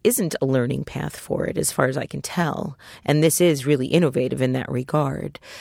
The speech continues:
So what are the fundamental differences between studying innovation and studying social innovation?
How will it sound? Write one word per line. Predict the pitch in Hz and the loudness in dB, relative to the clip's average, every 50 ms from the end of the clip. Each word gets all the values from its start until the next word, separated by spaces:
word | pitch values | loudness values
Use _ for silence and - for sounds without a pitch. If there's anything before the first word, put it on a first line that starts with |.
| - - | -20 -12
So | - - - 190 175 | -6 2 4 4 4
what | 156 175 165 165 175 165 | 4 2 2 2 4 4
are | 170 | 4
the | 156 151 | 2 0
fundamental | - - 156 151 151 143 143 135 127 - 123 | 2 2 2 2 2 2 2 0 0 -2 -4
differences | 117 120 156 139 - - 131 131 - - 123 110 117 - | 2 4 2 4 4 0 -2 -2 0 -2 -2 -2 -2 -4
between | - - 139 - - - 143 131 127 127 123 127 120 - - - - - | -4 -4 -4 -4 0 0 2 2 2 2 0 0 -4 -6 -14 -20 -20 -8
studying | - - - 160 151 139 139 131 131 | -8 0 4 4 4 4 4 2 2
innovation | 131 123 120 117 110 147 147 147 147 139 - 131 123 127 127 131 - - | 2 2 2 2 4 4 4 4 2 0 0 2 2 2 0 -2 -2 -2
and | 139 127 120 | -2 0 0
studying | - - 143 131 131 123 123 120 123 117 | 2 4 4 4 4 2 0 -2 -2 -4
social | - - 147 131 120 - - 107 113 | 0 2 2 2 2 2 0 0 0
innovation? | 107 117 - - 98 - - - - - - - | -2 -2 -2 -2 -2 -2 -2 -2 -2 -4 -4 -6